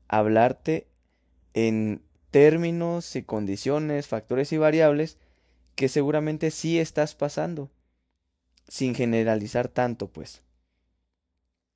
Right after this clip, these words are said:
Y primeramente, te voy a compartir también un listado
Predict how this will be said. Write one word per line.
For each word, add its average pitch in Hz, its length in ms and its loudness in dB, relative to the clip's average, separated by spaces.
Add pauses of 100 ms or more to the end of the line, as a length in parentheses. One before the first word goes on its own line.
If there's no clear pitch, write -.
(160)
Y 165 200 2
primeramente, 156 840 2 (280)
te 160 80 2
voy 190 100 6
a 220 100 6
compartir 190 460 2
también 185 300 2
un 190 100 0
listado 175 540 4